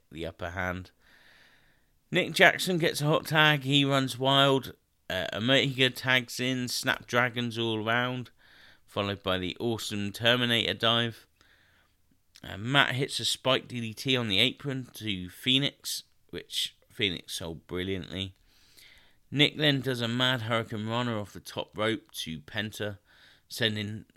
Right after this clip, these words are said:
them both to the outside, wiping everyone out. Omega then hit a neck breaker on Pac, uh, but Pac dodges a V-trigger and delivers a massive rebound German.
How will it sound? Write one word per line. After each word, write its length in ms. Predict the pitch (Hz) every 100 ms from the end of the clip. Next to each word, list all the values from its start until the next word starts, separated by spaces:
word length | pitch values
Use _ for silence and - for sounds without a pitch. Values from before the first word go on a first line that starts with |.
| _ -
them 240 | 95 90 -
both 480 | 127 120 - - -
to 140 | -
the 120 | 110
outside, 540 | 110 67 - 110 107 92
wiping 420 | 98 98 92 80 -
everyone 500 | 104 101 95 98 98
out. 200 | 107 92 _ _ _ _ - - - _ _ _ _ _ _ _ _ _
Omega 440 | 139 147 170 170 170
then 160 | 156
hit 300 | 170 135 - _ _
a 260 | - 127 123
neck 280 | 127 143 -
breaker 460 | 147 147 143 135 120 - - -
on 200 | 113 110
Pac, 480 | - 139 139 - - - - _ _ _ _ -
uh, 200 | 90 90
but 200 | 82 -
Pac 360 | - 139 - - _ _
dodges 400 | 123 120 117 110
a 60 | 107
V-trigger 800 | 101 123 131 131 131 127 123 107
and 220 | 92 95 - _ _ _ _ _
delivers 340 | 101 107 98
a 80 | 95
massive 600 | 107 117 110 - 98 98
rebound 480 | 101 101 95 90 92
German. 560 | 98 98 101 104 98